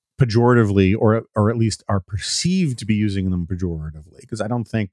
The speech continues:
on the merits of what I said, um, it's obvious that, uh, there, it was pejorative.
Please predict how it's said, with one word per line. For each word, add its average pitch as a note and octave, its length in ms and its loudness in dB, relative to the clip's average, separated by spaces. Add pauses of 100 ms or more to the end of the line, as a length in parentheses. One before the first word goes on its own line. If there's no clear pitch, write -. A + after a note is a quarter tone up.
on G2 120 -4
the F#2 80 -4
merits G2+ 300 -2
of F2 80 -6
what F2+ 120 -4
I G#2+ 140 -2
said, F2+ 320 -4 (680)
um, E2 420 -6 (300)
it's G2 200 -8
obvious G2+ 480 -2
that, F#2+ 160 -2
uh, - 180 -8
there, G2+ 180 -8 (160)
it - 180 -16
was F#2 140 -10
pejorative. F2+ 560 -10